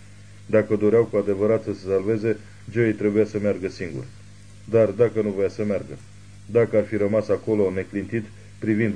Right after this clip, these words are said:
de jur împrejur cu ochii goi. Capitolul cincizeci și opt.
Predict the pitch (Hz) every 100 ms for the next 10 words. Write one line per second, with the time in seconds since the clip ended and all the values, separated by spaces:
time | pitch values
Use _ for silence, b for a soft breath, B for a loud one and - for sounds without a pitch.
0 | 87 101 101 104 92 98 92 110 95 104
1 | 98 - 92 92 80 67 - - - -
2 | - - - - - - - - - -
3 | - - - - - - - - - -
4 | 113 113 117 120 117 107 117 110 104 104
5 | - 101 -